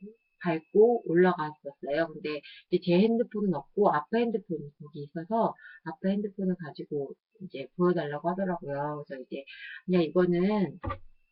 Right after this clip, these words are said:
안 보는 거라고, 음, 조민이가 어저께 그저께 안 봐도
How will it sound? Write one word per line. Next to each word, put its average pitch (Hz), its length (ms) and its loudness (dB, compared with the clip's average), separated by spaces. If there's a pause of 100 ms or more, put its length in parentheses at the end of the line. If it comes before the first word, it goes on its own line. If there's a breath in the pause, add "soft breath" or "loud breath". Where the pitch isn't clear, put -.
안 180 200 2
보는 202 260 4
거라고, 123 600 -8 (540)
음, 151 340 -10
조민이가 175 760 4 (100)
어저께 170 460 -2
그저께 165 840 0 (320 loud breath)
안 170 240 0
봐도 180 500 2